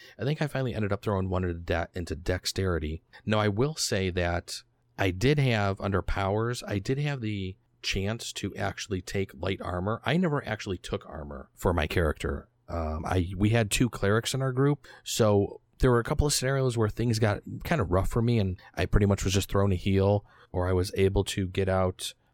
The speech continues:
a spell of my own where I was able to kind of heal myself or something. But, um, I, n-, I never took armor with this character, and I was sitting here a little bit ago kind of flipping through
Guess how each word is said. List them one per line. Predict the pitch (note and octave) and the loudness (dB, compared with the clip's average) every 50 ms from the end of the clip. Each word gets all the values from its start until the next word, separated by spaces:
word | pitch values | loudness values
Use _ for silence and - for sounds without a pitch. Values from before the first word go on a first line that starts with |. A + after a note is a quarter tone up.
| _ - | _ -4
a | G#2 - | -2 0
spell | - - - C3 B2 A#2+ A#2+ A#2+ | 0 0 0 2 2 4 4 2
of | A2+ G#2+ | 2 2
my | G#2+ G#2 - | 2 0 2
own | - G2+ G2 G2 G2 | 2 2 4 4 4
where | F#2+ F#2 | 4 4
I | F#2 F#2 | 4 4
was | F2+ F#2+ | 4 2
able | F2+ F2+ F#2+ E2+ | 2 2 0 0
to | - - F2 E2 | 0 0 -2 0
kind | - G2 F#2+ | 0 -2 -2
of | F#2 | 0
heal | E2+ F#2 F2 E2+ | 0 0 2 2
myself | E2+ E2 E2 - - F2 F2+ - | 0 -2 -2 -2 -2 -2 -2 -4
or | F2+ | -6
something. | - - F2+ F2+ - F2 F2+ F2+ | -6 -6 -6 -6 -6 -6 -6 -4
But, | F#2 F2+ F2 - - | -2 -4 -4 -4 -6
um, | F2 F2 F2 E2+ - _ _ - | -6 -6 -8 -10 -12 _ _ 0
I, | A2+ | 2
n-, | G#2+ A#2+ - | 2 2 2
I | - A#2+ | 4 4
never | C3 E3 F3+ F3+ | 4 4 4 4
took | E3 - D3+ - - | 4 2 2 2 2
armor | G#2+ A#2 A#2+ B2 A#2+ G2 | 0 0 2 2 2 2
with | F2+ F2+ - | 0 0 -2
this | E2+ - | -2 -4
character, | - - F#2+ F2 F2+ F2+ - - F2+ | -4 -2 -2 -2 -2 -2 -2 -4 -4
and | F2 F#2 G2+ F#2 F2 F2 F2+ - _ _ _ - | -2 0 0 0 0 -2 -4 -8 _ _ _ -2
I | A2+ | 0
was | A2 A2 - | 0 2 0
sitting | - - G3+ G3+ E3+ | 0 0 0 2 2
here | D#3 C#3+ | 4 4
a | C3 B2 | 2 2
little | B2 B2+ A#2 | 2 2 4
bit | A#2 A#2 A2+ | 4 4 4
ago | G#2+ G2+ F2+ | 4 2 2
kind | - - A2+ G#2+ G2 | 2 0 0 0 0
of | F#2 | 0
flipping | - - C3 C3 - C3+ B2 A2+ | -2 -2 -2 0 2 2 0 0
through | A2 - - A#2 A2+ G#2 G#2 G#2 G2+ G2+ G2 | 0 -2 -2 -2 0 0 2 2 0 -2 -2